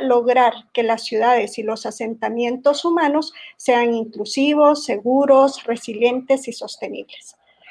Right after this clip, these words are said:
Para el cumplimiento de este O D S se han establecido ocho metas y doce indicadores.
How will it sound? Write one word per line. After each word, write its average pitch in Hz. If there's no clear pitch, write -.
Para 240
el 240
cumplimiento 262
de 285
este 269
O 311
D 339
S 330
se 320
han 302
establecido 311
ocho 311
metas 359
y 233
doce 220
indicadores. 269